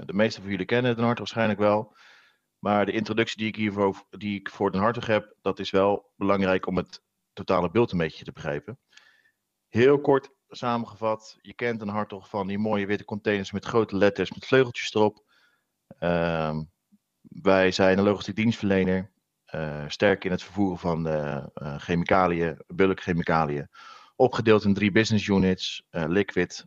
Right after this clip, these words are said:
gas en dry bulk. Cijfertjes spreken net iets meer tot de verbeelding. Kort overzicht van de belangrijkste statistieken. Ehm, wij bedienen nu onze klanten vanuit,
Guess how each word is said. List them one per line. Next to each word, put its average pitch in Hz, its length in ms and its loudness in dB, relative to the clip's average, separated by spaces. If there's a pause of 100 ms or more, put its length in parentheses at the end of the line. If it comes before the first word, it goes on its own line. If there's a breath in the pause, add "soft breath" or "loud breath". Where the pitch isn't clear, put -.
(120)
gas - 540 -2
en 87 140 -2
dry 82 240 0
bulk. 71 380 -10 (1400 loud breath)
Cijfertjes 123 420 2
spreken 120 300 2
net 117 140 4
iets 104 120 -8
meer 127 200 2
tot 127 180 0
de 123 80 -4
verbeelding. 120 760 2 (400 soft breath)
Kort 131 220 4
overzicht 120 400 4
van 117 100 0
de 110 60 2
belangrijkste 113 640 2
statistieken. 135 920 -4
Ehm, 85 520 -6 (200)
wij 107 200 4
bedienen 127 300 4
nu 123 160 4
onze 110 240 0
klanten 120 360 2
vanuit, 101 540 0